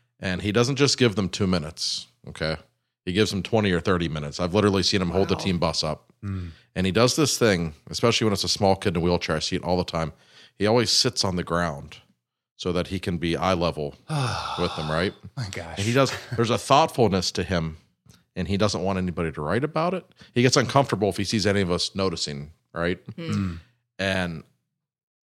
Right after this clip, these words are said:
Speaker 1: the way he makes these people feel, it's just different. I, you know, uh, we can, we can all be nice to a disabled kid in a wheelchair. We're all gonna, we're all human, right?
Speaker 3: Yeah.
Speaker 1: But he just,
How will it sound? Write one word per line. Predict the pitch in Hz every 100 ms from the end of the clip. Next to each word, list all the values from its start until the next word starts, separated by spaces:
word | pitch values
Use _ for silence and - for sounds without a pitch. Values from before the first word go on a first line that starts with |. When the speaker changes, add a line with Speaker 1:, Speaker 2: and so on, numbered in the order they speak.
| -
Speaker 1:
the | 101
way | 107 117
he | 135 120
makes | 120 120 -
these | 120 -
people | - 120 - 110
feel, | - - 113 117 98 92
it's | 85 -
just | - 107 - _ _
different. | - 113 - 107 92 - _ _ _ _ -
I, | 95 - _
you | 123
know, | 117 104 - _ 117
uh, | 117 -
we | 139 143
can, | 160 147 160
we | 175
can | 151 147
all | 135
be | 120
nice | 107 113 -
to | 113 98 95 87
a |
disabled | 90 110 110 98 92 -
kid | 110
in | 92
a |
wheelchair. | 85 98 101 95
We're | 92 107
all | 98
gonna, | 85 87
we're | 110
all | 104
human, | - 113 92
right? | 80 92 101
Speaker 3:
Yeah. | - 98 - _
Speaker 1:
But | -
he | - 170
just, | 175 220 -